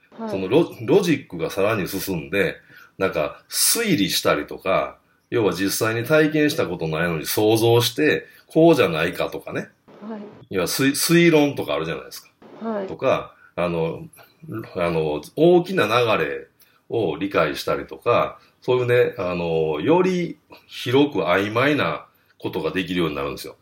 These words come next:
Speaker 2: 脳がどんどん進化して。それが大体中二、十四歳ぐらいからできるんですね。
Speaker 1: はい。
Speaker 2: で、逆に言うとそれができるようになると丸覚えができなくなるんですよ。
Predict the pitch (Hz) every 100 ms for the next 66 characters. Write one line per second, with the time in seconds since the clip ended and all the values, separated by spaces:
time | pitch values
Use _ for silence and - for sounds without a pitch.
0 | _ _ _ _ _ _ - 95 90 78
1 | 85 85 71 67 92 73 71 80 160 165
2 | 160 101 95 92 - - 92 87 85 95
3 | 107 104 104 98 95 92 92 71 - 87
4 | 120 - - _ _ _ - 95 98 92
5 | 76 67 131 196 - _ - 220 233 190
6 | 175 - _ _ _ _ _ - 170 135
7 | 170 185 175 165 196 196 190 185 180 165
8 | 180 175 151 101 80 - - 170 214 202
9 | 185 170 151 143 127 110 85 71 69 -
10 | -